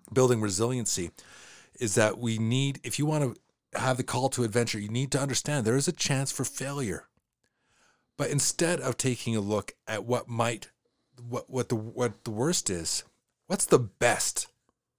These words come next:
that can happen? You know, I learned this when I was in the military and they're first teaching me how to, uh, how to shoot.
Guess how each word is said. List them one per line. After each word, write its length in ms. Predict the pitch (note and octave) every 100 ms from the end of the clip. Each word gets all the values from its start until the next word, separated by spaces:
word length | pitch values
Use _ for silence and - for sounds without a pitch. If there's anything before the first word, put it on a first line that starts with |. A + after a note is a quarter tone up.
| _
that 160 | G2+ G2
can 120 | F#2
happen? 460 | F2 F#2 E2 D#2+ D2 _ _ _ _
You 80 | A2
know, 120 | A2+ -
I 80 | A#2+
learned 240 | D#3 D3
this 220 | C#3+ -
when 100 | B2+
I 80 | A#2
was 160 | G#2+ G2+
in 100 | G#2
the 140 | G2
military 400 | G2+ G#2+ A2 G2
and 60 | F#2
they're 80 |
first 260 | F2 A2 -
teaching 280 | A2 G2+ G#2+
me 60 |
how 120 | F2+ F2+
to, 200 | F2+ E2+
uh, 140 | F#2+
how 180 | F#2+ G#2
to 80 | F#2+
shoot. 380 | - - G2+